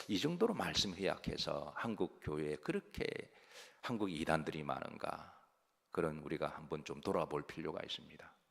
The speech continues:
그러니까 하나-, 하나님 말씀에 별로 관심이 없고 그냥 "하나님, 나 교회 왔습니다. 나 잘 왔죠? 하나님, 나에게 복 주세요. 나 왔습니다. 이번 한 주 책임져 주세요.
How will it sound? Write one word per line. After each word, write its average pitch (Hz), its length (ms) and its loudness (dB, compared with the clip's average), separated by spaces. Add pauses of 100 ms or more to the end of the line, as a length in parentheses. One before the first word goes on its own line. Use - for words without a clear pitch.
(100)
그러니까 101 340 4 (480)
하나-, - 240 2
하나님 143 380 4
말씀에 101 360 8
별로 95 220 4
관심이 92 440 2
없고 73 460 2 (480)
그냥 87 280 8
"하나님, 92 260 4
나 80 120 4
교회 78 260 0
왔습니다. 73 600 0 (640)
나 80 120 2
잘 - 200 2
왔죠? 82 460 2 (800)
하나님, 85 280 2
나에게 80 260 2
복 - 220 -2
주세요. 76 480 -2 (680)
나 - 120 0
왔습니다. 76 720 2 (380)
이번 80 200 0
한 76 120 0
주 78 80 0
책임져 78 440 -2
주세요. 76 540 -2